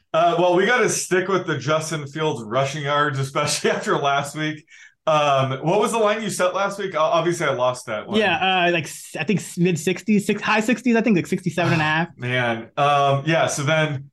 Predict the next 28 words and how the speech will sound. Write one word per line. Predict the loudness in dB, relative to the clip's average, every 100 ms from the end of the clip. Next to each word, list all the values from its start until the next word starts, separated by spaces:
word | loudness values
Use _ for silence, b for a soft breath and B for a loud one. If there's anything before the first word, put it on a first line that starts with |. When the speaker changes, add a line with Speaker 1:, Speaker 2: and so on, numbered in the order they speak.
| _ _ _ _
Speaker 1:
you | -4
know, | 0 0
he | 2 0 -2 -4
throttled | -12 -4 0 2 2 2
the |
Lions | 2 2 2 0 -4
for | -4 -2
a | 0
hundred | 0 0 -2
forty-seven. | -2 -2 -2 0 2 2 -2 -6 _ _ _ _ -2
Um, | 2 2 0
has | -2 -2 -2
a |
pretty | -2 -2
good | -2 -2
matchup | -2 -2 -4 -2
this | -4 -4
week | -6
against | -6 -6
the | -2
Falcons. | 0 0 -2 0
So | 0 0 -2
how | 0 2 4
high | 2 0
can | -2 -4
I | -4
set | -4 -2 -2
it? | -2 -8